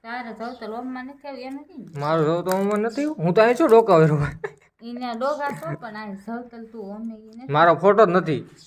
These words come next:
Speaker 1: ફોટો નથી લીધા?
Speaker 2: સૌતર ઓમ એનો ફોટો નથી રાખ્યો, મને ખાસ ખબર છે.
Speaker 1: આમ જો તો.
Speaker 2: નથી જો.
Speaker 1: હમ. આય છો.
Speaker 2: હા, ને અહીં ઊભો છું, મિત્રો, હું તો.
Speaker 1: હમ.
Speaker 2: નજીકથી લ્યો. જો.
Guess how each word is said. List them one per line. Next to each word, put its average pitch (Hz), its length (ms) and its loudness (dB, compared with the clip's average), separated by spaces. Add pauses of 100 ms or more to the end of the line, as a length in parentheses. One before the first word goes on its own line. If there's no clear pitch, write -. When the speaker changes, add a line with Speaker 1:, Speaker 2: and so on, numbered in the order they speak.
(160)
Speaker 1:
ફોટો 254 220 -16
નથી 311 220 -16
લીધા? 330 420 -16
Speaker 2:
સૌતર 165 300 0
ઓમ 180 260 0
એનો 175 180 2
ફોટો 196 280 6
નથી 156 220 0
રાખ્યો, 131 300 0
મને 135 120 -6
ખાસ 175 280 2
ખબર 127 260 -6
છે. 120 100 -12
Speaker 1:
આમ 214 220 -10
જો 277 160 -8
તો. 220 200 -16 (360)
Speaker 2:
નથી 156 300 -6
જો. 156 160 0
Speaker 1:
હમ. 185 920 -16 (640)
આય 233 240 -12
છો. 233 180 -18 (580)
Speaker 2:
હા, 139 140 -8
ને 131 60 -4
અહીં 170 180 2
ઊભો 208 300 6
છું, 135 120 -2
મિત્રો, 127 280 -6
હું 135 160 -12
તો. 131 60 -18 (580)
Speaker 1:
હમ. 196 340 -12
Speaker 2:
નજીકથી 156 340 -10
લ્યો. 131 180 -10 (460)
જો. 120 120 -20